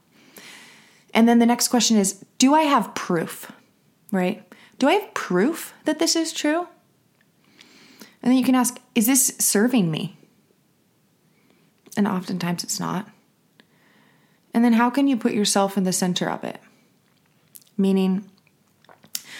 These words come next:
how can you put yourself at the center of your life by taking care of yourself better than ever before? It's not a forceful thing,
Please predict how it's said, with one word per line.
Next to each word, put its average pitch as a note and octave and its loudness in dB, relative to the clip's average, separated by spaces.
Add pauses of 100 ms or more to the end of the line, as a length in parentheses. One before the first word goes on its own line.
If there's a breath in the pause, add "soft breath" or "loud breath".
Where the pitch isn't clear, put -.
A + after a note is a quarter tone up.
(240 loud breath)
how A#3 2
can C#4 0
you C4 2
put G#3+ -2
yourself F#3+ 0
at F#3 -6
the F3+ -2
center F3 -4
of D#3+ -6
your E3+ -2
life D#3+ -6
by F3+ -4
taking G3 -2
care F3+ -2
of E3+ -6
yourself E3+ -4
better E3 -4
than D#3+ -6
ever D#3+ -8
before? - -10 (960 soft breath)
It's G3 -2
not F#3+ 2
a A3 0
forceful G3+ -4
thing, B3+ -2